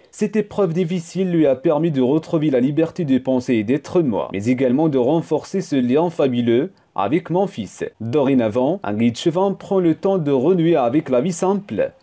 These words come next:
la nature. Puis cette dernière a ajouté : « Je vais vers ce qui est bon pour moi,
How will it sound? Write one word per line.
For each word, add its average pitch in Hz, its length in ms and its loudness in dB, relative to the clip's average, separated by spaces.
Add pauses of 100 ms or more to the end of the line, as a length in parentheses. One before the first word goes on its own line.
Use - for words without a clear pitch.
(200)
la 92 160 -2
nature. 120 640 -6 (240)
Puis 208 140 2
cette 175 240 -2
dernière 170 480 2
a 139 60 2
ajouté : « 104 540 -2
Je 113 120 -2
vais 151 160 2
vers 170 380 0
ce - 120 -12
qui 175 220 -2
est 143 80 4
bon 170 320 0
pour 151 240 -2
moi, 90 260 -2